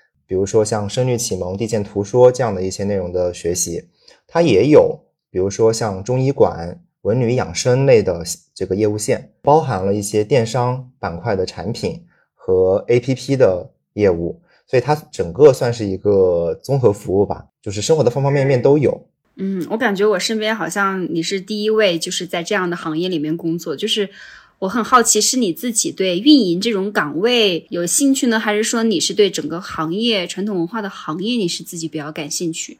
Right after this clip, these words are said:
Speaker 1: 其实虽然说我现在在这个公司里面担任的岗位是运营的岗位，但其实我个人在这个公司里面做的这个事情其实不只是运营，因为我在这个里面呢，其实是在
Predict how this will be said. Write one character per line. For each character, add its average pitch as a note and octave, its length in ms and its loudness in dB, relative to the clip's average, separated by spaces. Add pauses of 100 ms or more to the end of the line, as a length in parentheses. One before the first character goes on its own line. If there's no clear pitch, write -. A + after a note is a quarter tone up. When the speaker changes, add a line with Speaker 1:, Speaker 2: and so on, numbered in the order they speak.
(140)
Speaker 1:
其 D#3+ 140 4
实 G3+ 100 10
虽 G#3 160 4
然 G3+ 140 6
说 G3 200 8
我 C3+ 160 8
现 C3+ 160 -2
在 C3+ 120 2
在 B2+ 180 2
这 B2 140 2
个 A2 80 2
公 C#3 180 -2
司 D3 140 -4
里 B2+ 80 0
面 F#2+ 160 -2
担 B2+ 140 2
任 C3 100 0
的 A#2 100 2
岗 F2+ 220 0
位 A2+ 160 8
是 G#2 680 0
运 D#3 140 0
营 G2+ 120 0
的 A#2+ 80 4
岗 F2 240 0
位， G#2 160 4
但 C3 160 2
其 C3 160 0
实 B2+ 240 2 (360)
我 F#2+ 560 4 (320)
个 F3+ 100 8
人 A2+ 160 8
在 A#2 160 4
这 A#2 100 2
个 G#2 120 0
公 A#2+ 160 -2
司 B2 100 -6
里 A#2 100 -2
面 F2 200 -8
做 A2+ 100 -2
的 G#2+ 80 4
这 G#2 100 -4
个 A2 80 2
事 B2 220 0
情 F#2 180 -6
其 G2+ 140 -4
实 A2 180 -2 (280)
不 D3+ 100 0
只 F#2 260 -4
是 G2+ 360 0
运 A2 260 -2
营， F2 200 -6 (420)
因 D3 80 6
为 E3 40 12
我 F#2+ 540 6 (340)
在 B2 140 6
这 A#2 140 4
个 G#2 500 6
里 G#2+ 100 -2
面 F#2 220 -4
呢， A2+ 160 -2
其 A#2 140 -6
实 A2 100 0
是 A2+ 180 -4
在 G2+ 480 0